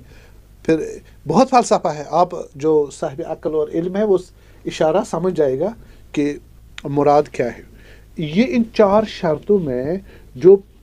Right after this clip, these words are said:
دو شرطیں ہیں وہ جسمانی ہے۔ کیا ہے؟ جسمانی ہے۔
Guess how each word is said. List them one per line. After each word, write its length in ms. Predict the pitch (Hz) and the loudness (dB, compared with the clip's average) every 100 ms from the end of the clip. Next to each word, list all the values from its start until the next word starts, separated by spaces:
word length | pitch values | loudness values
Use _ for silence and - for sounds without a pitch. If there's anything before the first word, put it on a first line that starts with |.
| - | -20
دو 440 | 135 127 123 208 | -18 -6 2 2
شرطیں 400 | 202 208 196 226 | 2 0 0 -2
ہیں 140 | 190 214 | 0 0
وہ 80 | |
جسمانی 840 | 170 123 160 - - 147 135 147 175 - | -2 -4 -6 -6 -8 -8 -6 -4 -6 -8
ہے۔ 60 | - - - | -18 -20 -10
کیا 200 | 160 156 | -6 -2
ہے؟ 120 | 185 - - - - - - | -2 -2 -12 -20 -20 -20 -12
جسمانی 640 | 117 135 - 131 120 135 | -6 -6 -6 -8 -6 -8
ہے۔ 260 | 135 - - | -10 -12 -16